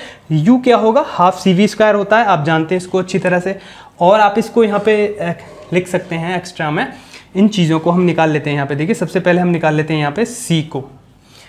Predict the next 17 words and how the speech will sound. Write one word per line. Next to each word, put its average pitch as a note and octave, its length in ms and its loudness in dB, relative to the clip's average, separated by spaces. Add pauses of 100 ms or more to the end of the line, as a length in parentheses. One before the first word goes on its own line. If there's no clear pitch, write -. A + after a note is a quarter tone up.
(220)
C, F3+ 300 0 (200)
अ, D#3+ 300 -2
इसको G#3+ 260 0
Q A#3+ 260 4
upon A#3+ 260 2
उस G#3 180 -8
form F#3+ 200 4
में G#3 140 2
भी G3+ 60 -2
लिख G3+ 120 -2
सकते - 240 -4
हैं, G3 160 -6 (1120)
Half - 540 2
Q F3+ 180 4
square F3+ 420 2
upon F3 360 -2 (260)
C, E3+ 180 0